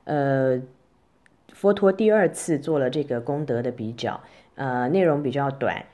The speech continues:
如果你光是看第十一品的文字，其实很简单，是看不出什么深意的。呃，但是如果啊，你，呃，这个跟前面第八品一比较，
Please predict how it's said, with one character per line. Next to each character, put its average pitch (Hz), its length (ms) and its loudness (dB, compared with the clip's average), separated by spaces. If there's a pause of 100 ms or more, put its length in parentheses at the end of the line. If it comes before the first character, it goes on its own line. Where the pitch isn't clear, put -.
(160)
如 156 160 -6
果 160 120 0
你 123 160 0
光 147 220 -2
是 160 160 -6
看 143 400 -4
第 143 240 -4
十 123 220 -8
一 131 100 -2
品 - 160 -6
的 98 100 -2
文 104 240 -2
字， 120 160 -6
其 135 200 -6
实 135 120 -8
很 123 220 -4
简 113 220 -6
单， 120 180 -4
是 127 220 -6
看 139 200 -8
不 127 120 -8
出 131 200 -6
什 127 160 -8
么 92 80 -8
深 143 360 -2
意 147 160 -2
的。 - 180 -8 (400)
呃， 147 240 -2
但 220 160 0
是 220 100 -4
如 190 200 -2
果 170 220 -2
啊， 107 220 -6
你， 117 320 -4 (340)
呃， 113 600 -2 (420)
这 170 140 -2
个 147 120 0
跟 175 220 0
前 165 220 -2
面 175 180 0
第 180 140 -2
八 185 260 -2
品 131 300 -4
一 151 60 -4
比 120 160 -4
较， 123 260 -2